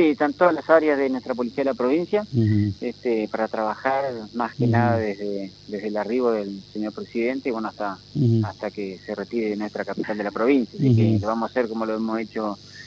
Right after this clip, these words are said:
Speaker 1: en las diferentes oportunidades que ha
Speaker 2: Ujú.
Speaker 1: ocurrido este tipo de, de evento, ¿no?
Speaker 2: Ujú, está bien, perfecto.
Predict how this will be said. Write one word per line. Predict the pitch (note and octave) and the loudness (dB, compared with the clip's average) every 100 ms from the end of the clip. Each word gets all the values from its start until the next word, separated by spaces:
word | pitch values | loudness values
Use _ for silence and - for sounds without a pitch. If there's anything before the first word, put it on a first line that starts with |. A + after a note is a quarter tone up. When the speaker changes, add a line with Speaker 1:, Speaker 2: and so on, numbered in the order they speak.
| - | -12
Speaker 1:
en | - | -6
las | A2 | -4
diferentes | G#2+ - A#2 A2+ | -4 -2 -2 0
oportunidades | A2 G#2 G#2+ G#2 A#2 B2 A2 | 0 -2 -2 2 4 2 0
que | - - | -6 -2
ha | |
Speaker 2:
Ujú. | C3+ | 2
Speaker 1:
ocurrido | G#2+ A2 A2 | 4 4 2
este | G#2 G2+ | -2 -6
tipo | A2+ G#2+ G#2 | -4 -2 0
de, | G2 F2 - - - - - - - | -2 -6 -18 -20 -20 -20 -20 -16 0
de | A3+ | 4
evento, | D#4+ A3+ G3+ | 4 2 -2
¿no? | - - | -6 0
Speaker 2:
Ujú, | B2 G#2+ A2 | 2 4 2
está | - D3+ | 0 0
bien, | A2+ A2+ G2 - | 2 2 0 -2
perfecto. | D3+ A#2+ C3+ A#2 C3 | 0 2 0 2 0